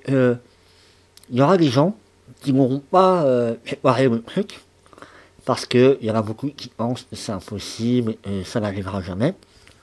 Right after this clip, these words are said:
De certaine manière, euh, c'est aussi bien, ça n'arrivera pas. Mais, euh, voilà, je vois pas comment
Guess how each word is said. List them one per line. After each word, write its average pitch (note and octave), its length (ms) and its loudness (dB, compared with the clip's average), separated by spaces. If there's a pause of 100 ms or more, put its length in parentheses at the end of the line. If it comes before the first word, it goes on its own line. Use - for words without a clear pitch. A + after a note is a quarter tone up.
(460)
De C#3+ 80 -14
certaine G2+ 260 -2
manière, A2+ 480 6
euh, F#2 300 -2
c'est - 120 -10
aussi G#2 220 -4
bien, B3+ 240 4 (380)
ça A2+ 140 -2
n'arrivera G#2 360 -2
pas. G2+ 200 -8 (680)
Mais, A#2+ 160 8
euh, A#2+ 300 6 (540)
voilà, G2+ 200 -2 (540)
je G2+ 100 -14
vois A#2+ 80 -8
pas - 140 -4
comment A#2+ 420 0